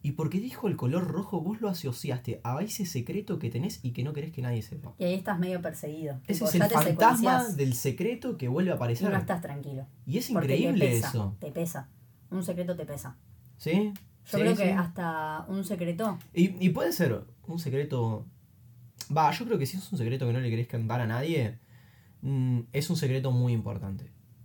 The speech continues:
Speaker 1: No sé si heavy, pero es un secreto muy importante para vos. Y eso ya hice una banda.
Speaker 2: Sí.
Speaker 1: No te estoy diciendo que tiene que ser heavy, ¿eh? Que es importante.
Speaker 2: Claro.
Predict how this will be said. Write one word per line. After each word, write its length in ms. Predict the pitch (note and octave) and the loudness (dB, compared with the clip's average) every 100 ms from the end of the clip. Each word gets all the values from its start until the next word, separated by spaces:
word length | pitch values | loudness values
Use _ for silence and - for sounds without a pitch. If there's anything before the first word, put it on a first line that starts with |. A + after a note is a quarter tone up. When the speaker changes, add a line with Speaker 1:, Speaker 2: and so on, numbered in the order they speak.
| - - - | -20 -20 -8
Speaker 1:
No 180 | C3 E3 | 0 2
sé 100 | C4 | 2
si 120 | B3 A3+ | 0 0
heavy, 420 | E3 A2+ G2+ - - - - - | 2 2 0 -6 -16 -20 -20 -2
pero 160 | B2 B2 | 0 2
es 120 | F#3 | 0
un 80 | D#3+ | -2
secreto 380 | C3+ B2+ A#2+ | -2 -2 0
muy 260 | A2+ B2+ D#3 | 0 0 0
importante 460 | E3+ A#2 B2 B2+ A2+ | -2 -2 0 0 0
para 180 | G#2+ | -2
vos. 280 | G2+ G2 - - - | -6 -8 -12 -20 -4
Y 140 | B2 B2 | 2 4
eso 140 | C3+ | 4
ya 120 | B2+ | 0
hice 160 | A#2 A2+ | 0 0
una 100 | G#2 | -2
banda. 300 | G2+ F#2+ - - - | -2 -4 -8 -18 -14
Speaker 2:
Sí. 1000 | - - - - - - D#4 F3+ D3+ C3 - - - - - | -8 -6 -6 -6 -6 -8 -6 -6 -6 -10 -14 -20 -20 -12 2
Speaker 1:
No 180 | D#3+ G#3+ | 8 8
te 60 | |
estoy 140 | A#3 A3 | 8 4
diciendo 220 | E3+ C3+ | 4 4
que 80 | B2 | 2
tiene 180 | C3 A#2+ | 2 2
que 80 | A#2 | 2
ser 140 | A#2 | 0
heavy, 320 | - G#2 G2 G#2+ | 0 0 0 0
¿eh? 260 | E3+ A3+ - _ - _ - | 0 -2 -6 _ -20 _ -2
Que 180 | E3+ | 0
es 160 | A3 - | 0 0
importante. 500 | F3 B2+ A3+ A3 F3 | 0 0 2 4 4
Speaker 2:
Claro. 180 | F#2 | 0